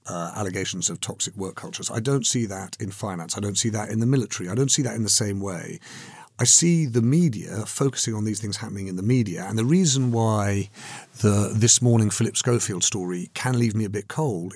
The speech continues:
is I think that there's an exaggerated focus by us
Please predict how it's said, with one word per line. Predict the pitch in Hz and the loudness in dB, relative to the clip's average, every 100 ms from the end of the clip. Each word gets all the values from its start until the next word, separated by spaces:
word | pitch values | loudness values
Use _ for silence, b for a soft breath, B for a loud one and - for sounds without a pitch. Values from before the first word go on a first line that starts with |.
| - | -4
is | 113 | -2
I | 120 | -2
think | - 147 113 | -2 -4 -4
that | 113 107 - B B B B | -8 -8 -10 B B B B
there's | - 117 | -2 0
an | 110 | 0
exaggerated | 131 110 139 147 131 117 - | -2 0 2 0 0 0 -2
focus | - 113 95 - | -2 -2 -2 -6
by | - 101 | -4 -4
us | 104 - | -2 -4